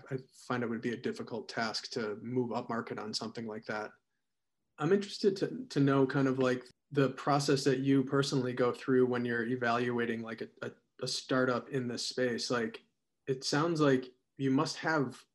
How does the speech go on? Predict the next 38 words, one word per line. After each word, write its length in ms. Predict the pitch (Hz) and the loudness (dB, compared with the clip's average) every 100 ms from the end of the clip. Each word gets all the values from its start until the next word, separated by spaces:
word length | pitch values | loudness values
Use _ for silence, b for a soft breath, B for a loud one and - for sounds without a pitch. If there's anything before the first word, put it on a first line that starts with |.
| - | -6
to 100 | 139 | -6
talk 320 | 131 127 135 | 0 0 2
to 120 | - 131 | 0 -2
a 40 | |
ton 240 | - 143 | -2 0
of 80 | 123 | 0
people, 360 | - 135 131 - | 2 0 0 -6
right? 280 | 107 123 - B B | -2 -2 -4 B B
<laughs> 200 | B - | B -2
Just 220 | 139 135 | -2 2
to 100 | 147 | 0
kind 240 | - 156 139 | 2 2 2
of 140 | 135 | 2
get, 380 | 147 143 143 - _ _ - | 4 4 2 -6 _ _ -2
like, 260 | 139 131 | 0 2
the, 400 | 143 127 123 120 - - 151 | 2 2 2 -2 -6 -12 0
the 180 | 143 143 | 2 4
anecdotal 640 | 151 143 143 127 151 131 | 4 4 4 6 6 6
kind 180 | 127 131 | 4 0
of 80 | 123 | 0
experience 800 | 120 - 127 135 127 120 - - | -4 -2 2 4 2 0 -6 -6
of 120 | 127 | -4
all 120 | 123 120 | -2 -2
the 60 | |
stakeholders 580 | 110 123 - 131 123 113 | -2 -4 -2 -2 -2 -4
in 80 | 113 | -6
this 140 | 107 | -8
business. 440 | - 113 127 104 - | -6 -4 -4 -6 -4
Talk 220 | 139 143 | -4 -2
a 40 | |
little 160 | 175 147 | 0 4
bit 120 | 139 | 4
about, 280 | 131 131 117 | 6 4 2
like, 320 | 117 110 - - | -2 -4 -8 -14
you 240 | 131 143 | -6 -4
know, 140 | 123 | -2
you're 240 | 123 131 127 | 4 6 6
evaluating 680 | 127 135 135 127 127 117 | 4 6 6 6 4 -2